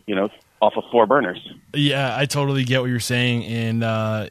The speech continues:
Speaker 2: it, you just gotta, like, I think if you're listening to this, if you're in school, I know there's,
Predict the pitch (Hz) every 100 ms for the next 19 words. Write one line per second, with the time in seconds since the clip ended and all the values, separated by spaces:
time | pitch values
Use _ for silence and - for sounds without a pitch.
0 | - 113 113 143 139 131 156 - 170 156
1 | 127 127 - 120 180 147 147 139 131 131
2 | 123 127 113 127 135 139 135 - 131 127
3 | 123 131 127 123 120